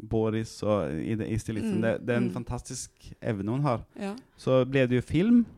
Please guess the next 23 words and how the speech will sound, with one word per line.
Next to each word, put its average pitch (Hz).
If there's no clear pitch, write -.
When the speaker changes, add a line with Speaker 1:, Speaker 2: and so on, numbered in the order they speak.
Speaker 1:
av 131
den 117
stillitsen, 117
Speaker 2:
Ja. 220
Speaker 1:
men 127
aldri 113
av 117
den 117
hemmelige 110
historien. 87
Speaker 2:
Nei. 202
Varför 196
Speaker 1:
<laughs> -
Speaker 2:
inte? 190
Speaker 1:
Ja, 302
varför 302
inte? 285
Det, 147
for 147
det, 143
det 143
er 156
en, 143